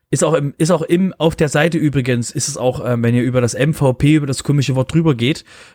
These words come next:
ähm, da wird es auch quasi, äh, erklärt, weil wir sind ja inklusiv als WordPress. Und zwar steht dort da quasi, dass das Minimum Viable Product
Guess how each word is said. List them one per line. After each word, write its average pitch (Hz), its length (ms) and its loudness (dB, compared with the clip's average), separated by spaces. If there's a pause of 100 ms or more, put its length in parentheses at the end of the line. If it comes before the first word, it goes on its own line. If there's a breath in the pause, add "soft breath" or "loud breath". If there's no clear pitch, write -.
ähm, 123 240 0
da 123 120 0
wird 139 120 2
es 143 100 -4
auch 123 160 -4
quasi, 123 540 0
äh, - 80 -8 (100)
erklärt, 123 640 0
weil 104 480 2
wir 117 120 -4
sind 131 140 2
ja 127 120 2
inklusiv 127 580 0
als 165 220 0
WordPress. 175 460 -2 (340 loud breath)
Und 131 120 0
zwar 139 220 0
steht 139 160 -2
dort 151 220 -2
da 143 80 -2
quasi, 139 260 2
dass 135 140 -2
das 127 180 0
Minimum 170 600 4
Viable 143 400 2
Product 180 560 -2